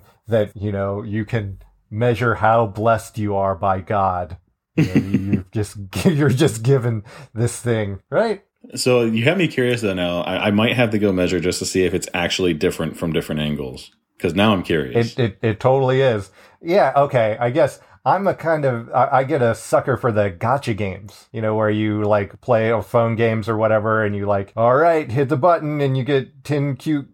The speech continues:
Speaker 1: characters and maybe you get a super rare and blah, blah, blah, right?
Speaker 2: Mm-hmm.
Speaker 1: So penis size is like the gotcha.
Speaker 2: <laughs>
Speaker 1: Like the, the, your life born gotcha. And you're
Speaker 2: Mm.
Speaker 1: gonna be like, "Oh, is mine a super rare or is it, like, a legendary?" And, you know, you have to,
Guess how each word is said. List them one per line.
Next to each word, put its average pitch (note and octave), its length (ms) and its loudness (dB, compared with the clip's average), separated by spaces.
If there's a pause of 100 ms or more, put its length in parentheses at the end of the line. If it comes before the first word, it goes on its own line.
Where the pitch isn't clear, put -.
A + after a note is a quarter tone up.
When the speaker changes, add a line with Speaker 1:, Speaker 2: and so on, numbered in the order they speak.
(160)
Speaker 1:
characters C#3+ 640 -2
and B2+ 240 -2
maybe C3+ 240 0
you C#3+ 60 -2
get D3 180 0
a C#3+ 40 0
super D#3+ 360 -2
rare D#3+ 380 4
and A#2 100 -2
blah, C3+ 160 2
blah, C3 140 -2
blah, B2+ 260 4
right? B2+ 320 0 (240)
Speaker 2:
Mm-hmm. F#2+ 400 -4
Speaker 1:
So D3 160 -2
penis A3 360 0
size C3 400 2
is A#2 200 -4
like B2 440 0
the - 140 -2
gotcha. A2+ 540 0 (320)
Speaker 2:
<laughs> - 0 - (380)
Speaker 1:
Like A#2+ 240 2
the, A2+ 260 -2 (520)
the, A#2+ 420 -2
your B2+ 260 2
life C3+ 320 2
born B2+ 420 2
gotcha. G#2+ 600 -2
And A#2 120 -8
you're A#2 180 2
Speaker 2:
Mm. A#2+ 60 4
Speaker 1:
gonna B2 180 2
be B2+ 160 0
like, B2 280 0 (240)
"Oh, F3+ 200 2
is C3+ 160 0
mine E3+ 320 2
a D#3 80 0
super G3+ 380 -2
rare G3+ 380 2
or E3 140 4
is C#3+ 140 -2
it, D3+ 240 -6
like, D#3 260 -6
a D3 340 -2
legendary?" C3+ 840 0
And, A2+ 260 -8
you B2 160 -4
know, B2 160 0
you B2 120 -4
have B2 200 0
to, A2+ 240 -2